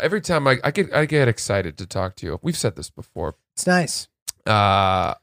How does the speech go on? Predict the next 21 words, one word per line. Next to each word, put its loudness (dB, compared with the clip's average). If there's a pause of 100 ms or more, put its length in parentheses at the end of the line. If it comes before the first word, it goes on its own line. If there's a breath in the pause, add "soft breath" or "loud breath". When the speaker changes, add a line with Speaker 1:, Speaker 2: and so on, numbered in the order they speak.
(140)
Speaker 1:
got 4
a 8
Speaker 2:
Fran- 6
Speaker 1:
question 0
for -10
you. -10
Speaker 2:
Sure. -8 (680)
Speaker 1:
Got -2
a -6
question -8
right 4
off -2
the -20
bat. -8
Speaker 2:
Beautiful. -4 (480)
Speaker 1:
So 6 (420)
it 4
occurred 4
to -2
me 2
today, 2